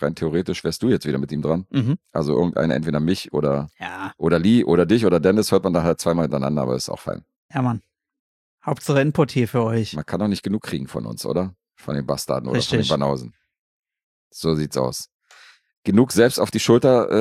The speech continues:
Speaker 1: äh, geklopft. Ansonsten, äh, würde ich nochmal auf Patreon und Steady hinweisen und, äh, sagen, seid wie Dave. Dave supportet nämlich seit Jahr eins und, äh, schmeißt da monatlich seine Euros rüber, obwohl er hier in unserer Bubble ist, so wie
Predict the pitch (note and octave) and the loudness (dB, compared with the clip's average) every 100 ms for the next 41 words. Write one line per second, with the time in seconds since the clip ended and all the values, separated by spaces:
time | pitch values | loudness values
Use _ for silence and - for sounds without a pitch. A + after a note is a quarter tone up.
0 | A2 G#2 G#2+ - B2 - - - F2+ G2 | 2 2 -2 2 2 2 -4 -2 0 0
1 | A2 G2+ D2+ E2 A2+ C#3 G#2+ G2+ F#2+ - | 0 -2 0 0 -2 0 0 0 2 0
2 | A2 A2 G2+ C2 F2+ - G#2+ G#2 E2 C2+ | 0 0 0 -2 -2 0 2 2 0 0
3 | C2+ C#2 F2+ F2+ - D#2+ D2+ - D#2 E2 | -2 -2 -4 -6 -4 -4 -4 -4 -2 0
4 | D#2+ E2 D#2+ D2+ C3+ F#2+ G#2 E2+ E2+ - | 0 0 -6 -2 -2 -2 -2 2 2 0
5 | - F2+ - F#2+ G2 F#2+ C#2 C2 - C2+ | -2 -2 -2 0 0 0 -4 -4 -4 -4
6 | C2+ C2 G1+ C#2 F#2 - - _ _ _ | -2 -4 -4 -4 -4 -6 -12 _ _ _
7 | _ _ _ D#2+ C#2+ G1+ - D#2+ D#2+ E2 | _ _ _ -4 -4 -6 -6 -4 -2 0
8 | E2+ E2+ E2 - D#2 F#2 F#2 F2+ - B1+ | 0 0 -2 -2 2 2 2 0 -4 -4
9 | D2+ D2 - D#2 D#2 D#2+ C#2 F2+ F2 C#2+ | -2 -2 -2 -2 0 -2 -2 0 0 2
10 | F2 F#2 E2 F#2+ - E2 E2+ | 2 4 2 -2 -4 -2 -2